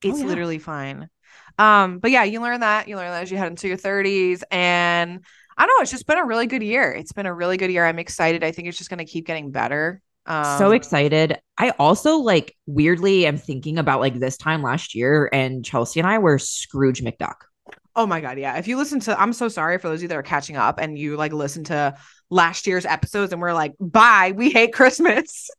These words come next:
Speaker 2: <laughs> Sorry, I hope we
Speaker 1: Oh.
Speaker 2: didn't put a damper on yours this year
Speaker 1: Ooh.
Speaker 2: because you, we're good now. Um,
Speaker 1: Ooh, we were spicy last year. <laughs>
Speaker 2: I don't know. I just feel the need to pull a card.
Speaker 1: Sure.
Speaker 2: I'm gonna pull one Oracle card fro-, from my Yule deck. By the way, our Yule collection is still live.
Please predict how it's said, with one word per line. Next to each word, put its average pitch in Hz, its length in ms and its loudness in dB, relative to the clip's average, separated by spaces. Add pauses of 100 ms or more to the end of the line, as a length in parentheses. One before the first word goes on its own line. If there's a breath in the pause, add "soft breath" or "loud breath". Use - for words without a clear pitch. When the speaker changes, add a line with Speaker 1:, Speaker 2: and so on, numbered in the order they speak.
Speaker 2:
<laughs> - 1200 0
Sorry, 320 320 6
I 269 120 4
hope 277 180 6
we 247 80 6
Speaker 1:
Oh. - 20 -4
Speaker 2:
didn't 339 180 -6
put 285 100 -2
a 262 80 2
damper 254 340 2
on 240 100 4
yours 247 220 0
this 262 260 -8
year 359 160 8
Speaker 1:
Ooh. - 60 2
Speaker 2:
because 180 280 -14
you, 208 200 -14
we're 214 100 -6
good 233 140 -6
now. 143 260 -2 (440 loud breath)
Um, 254 340 8
Speaker 1:
Ooh, 196 60 -8 (360)
we 370 120 8
were 180 120 6
spicy 208 640 2
last 170 400 0
year. 202 220 4
<laughs> - 800 0
Speaker 2:
I 277 60 4
don't 294 120 4
know. 208 80 2
I 185 120 0
just 311 200 -6
feel 392 100 -6
the 370 80 -6
need 240 200 -8
to 254 100 -8
pull 196 300 -2
a 156 60 -4
card. 135 400 0 (640)
Speaker 1:
Sure. 415 400 2 (220)
Speaker 2:
I'm 185 60 2
gonna 233 140 2
pull 277 220 4
one 247 120 2
Oracle 196 340 0
card 196 300 2
fro-, 185 160 -6 (100)
from 180 160 -4
my 160 100 0
Yule 165 260 0
deck. 151 280 0
By 214 140 6
the 220 60 0
way, 208 100 6
our 175 100 4
Yule 180 180 0
collection 180 420 0
is 160 100 -8
still 165 180 -4
live. 147 380 0